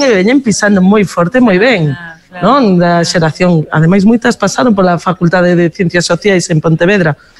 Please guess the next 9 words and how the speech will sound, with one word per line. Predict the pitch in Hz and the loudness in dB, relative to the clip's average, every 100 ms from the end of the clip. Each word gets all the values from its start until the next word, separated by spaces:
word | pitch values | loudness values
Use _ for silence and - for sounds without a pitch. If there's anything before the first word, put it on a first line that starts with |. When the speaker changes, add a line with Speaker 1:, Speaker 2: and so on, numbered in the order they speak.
| - | -10
Speaker 1:
Anxos | - - 185 | -6 -4 -4
Fazán, | - 285 240 226 226 | -4 -4 -2 0 0
Siria | - 151 160 | 0 -2 -2
Silvosa, | - 240 208 208 196 202 | 0 2 2 2 0 -2
Silvia | 190 165 160 233 | -2 0 0 0
Fuentes, | - 202 202 196 196 196 196 - - - - - | 0 -2 0 0 0 -2 -4 -16 -20 -20 -10 -2
eh, | 185 180 175 | 0 0 0
Arantxa | 156 151 175 | 0 -2 -2
Brandón. | 196 240 247 208 208 202 | 0 2 2 2 2 0